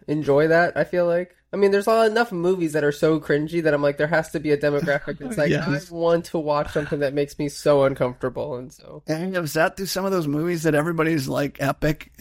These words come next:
Speaker 2: I won't mention any of 'em, but I, I, I'm like, and there was, "You gotta watch, you gotta watch this, you gotta watch this." And we watched one, I was like,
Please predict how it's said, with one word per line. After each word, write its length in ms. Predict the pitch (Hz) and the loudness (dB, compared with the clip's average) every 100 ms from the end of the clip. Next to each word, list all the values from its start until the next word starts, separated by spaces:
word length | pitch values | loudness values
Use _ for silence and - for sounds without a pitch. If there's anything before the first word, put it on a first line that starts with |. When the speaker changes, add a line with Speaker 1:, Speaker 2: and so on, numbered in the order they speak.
| - | -6
Speaker 2:
I 100 | 151 | -2
won't 240 | 131 139 147 | 2 2 2
mention 340 | 135 - 123 | 0 -2 -6
any 200 | 120 120 | -6 -10
of 100 | 120 | -10
'em, 180 | 120 127 | -10 -8
but 260 | 147 156 151 | 2 2 4
I, 420 | 156 160 160 156 - | 2 4 2 0 -4
I, 140 | 151 - | -10 -2
I'm 140 | 147 | -2
like, 220 | 156 185 - | 0 -6 -8
and 160 | 135 160 | -6 -2
there 80 | |
was, 180 | 160 143 | -2 -2
"You 60 | 147 | -4
gotta 320 | - 165 156 | -2 -4 -2
watch, 380 | 160 151 - - - - - - - | -2 -2 -8 -10 -20 -20 -20 -20 -6
you 80 | 156 | -2
gotta 160 | 160 | 0
watch 240 | 160 156 - | 0 0 -2
this, 140 | 127 | -4
you 40 | |
gotta 180 | 175 160 | -2 0
watch 200 | 151 151 | 0 0
this." 140 | 139 127 | -4 -2
And 100 | 131 | 0
we 120 | 135 | 0
watched 320 | 120 135 - | 0 -4 -2
one, 120 | 151 | -2
I 60 | 139 | -2
was 80 | 135 | -2
like, 300 | 120 - | -4 -6